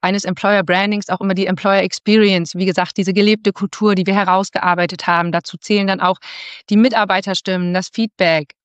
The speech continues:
Ganz, ganz wesentlich ist die Führung, denn wir wissen, dass siebzig Prozent roundabout,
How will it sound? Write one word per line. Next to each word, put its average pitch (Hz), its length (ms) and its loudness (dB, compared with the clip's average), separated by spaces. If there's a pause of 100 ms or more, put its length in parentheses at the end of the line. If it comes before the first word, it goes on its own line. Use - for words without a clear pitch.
Ganz, 208 220 0
ganz 208 260 -2
wesentlich 220 580 2
ist - 160 -8
die 196 80 0
Führung, 190 580 2
denn 185 260 0 (320)
wir 185 120 0
wissen, 233 200 4
dass 202 140 2
siebzig 247 460 0
Prozent 208 520 -2
roundabout, 165 600 0